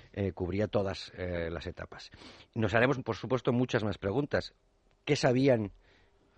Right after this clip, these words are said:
Porque claro, desde ahora, desde el siglo veintiuno y con Internet, y pues, eh, conocemos todo lo que ocurre en el mundo, pero ¿qué sabían, por ejemplo, los habitantes de la Vendée de lo que estaba sucediendo? ¿Contra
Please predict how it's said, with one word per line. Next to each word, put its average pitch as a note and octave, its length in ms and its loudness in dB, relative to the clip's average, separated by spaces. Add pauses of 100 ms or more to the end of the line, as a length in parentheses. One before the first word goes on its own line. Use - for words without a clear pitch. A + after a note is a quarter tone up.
(120)
Porque D#2+ 180 -14
claro, A#2 240 -2 (160)
desde E2+ 320 -8
ahora, A2+ 240 0
desde F2+ 160 -2
el F2 80 -6
siglo A2+ 200 -2
veintiuno A2 440 0
y F#2+ 60 -2
con F#2 160 -2
Internet, F#2+ 640 -2
y E2 160 -10
pues, - 260 -20
eh, - 180 -16 (160)
conocemos G#2 480 -4
todo A2 220 2
lo G#2 60 2
que F#2+ 40 2
ocurre G2+ 200 2
en G2+ 40 2
el G2 80 2
mundo, B2 200 4
pero F#2 160 2
¿qué C3 120 2
sabían, A#2 380 4
por F#2 140 2
ejemplo, G2+ 360 -2 (720)
los G#2 220 -2
habitantes F#2+ 520 0
de G2 180 0
la F#2 140 0
Vendée F2+ 320 0
de G2+ 140 -4
lo F#2+ 100 0
que - 80 -4
estaba G2 280 0
sucediendo? G2 540 -4
¿Contra G2+ 520 0